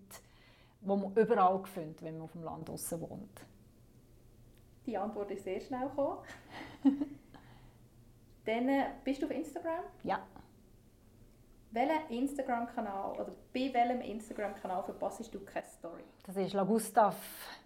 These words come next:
Speaker 1: La Gustav, ein Musikprojekt, äh, zur Förderung von jungen Musikern und Förderung von der Sprache innerhalb von der, von der Schweiz, ähm, wo ich selber auch engagiert bin. Dort bin ich wirklich jeden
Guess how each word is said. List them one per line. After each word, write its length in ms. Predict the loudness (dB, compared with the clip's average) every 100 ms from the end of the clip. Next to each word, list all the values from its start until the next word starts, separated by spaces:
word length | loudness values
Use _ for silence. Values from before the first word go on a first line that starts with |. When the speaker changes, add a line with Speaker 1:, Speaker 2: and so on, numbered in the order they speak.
| -20 _
Speaker 1:
La 160 | -8 -4
Gustav, 640 | 0 -2 0 4 4 4
ein 80 | -4 2
Musikprojekt, 1000 | 2 2 -4 -2 2 4 4 2 0 -12 -14 -16 _
äh, 320 | -4 -2 -2
zur 120 | -6 0
Förderung 480 | 2 2 0 -2
von 400 | -4 -2 2 0 -2 -20 -4
jungen 320 | 6 8 8
Musikern 800 | 6 4 0 -6 -4 2 4 2
und 540 | -2 0 0 0 -2 -4
Förderung 500 | -2 -4 -4 -8 -10
von 320 | -6 -4 -4
der 80 | -8
Sprache 580 | -14 0 4 4 0 -8
innerhalb 460 | -6 -6 -6 -10
von 140 | -12 -12
der, 200 | -10 -12 -16 -20 -20 -20 -20
von 120 | -16
der 80 | -16
Schweiz, 640 | -4 -4 -4 -10 -10 -12 -20 _ -20 _
ähm, 680 | -10 -8 -6 -8 -8 -8 -10 -14 _
wo 100 | -8
ich 100 | -6
selber 300 | 4 4 6
auch 80 | 2
engagiert 440 | 2 -6 -6 -8 -8
bin. 140 | -10
Dort 320 | -10 -10 -14
bin 140 | -12 -12
ich 80 |
wirklich 420 | -12 -14 -18 -18 -10
jeden 280 | -8 -8